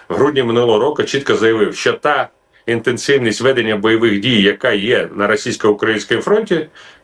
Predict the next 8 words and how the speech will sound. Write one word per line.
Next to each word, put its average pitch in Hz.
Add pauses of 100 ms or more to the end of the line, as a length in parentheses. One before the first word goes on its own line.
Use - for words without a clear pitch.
(140)
е, 98
відповідає 139
тому, 139
що, 127
е, 104
снарядів 123 (240)
в 98
Бундесвері 110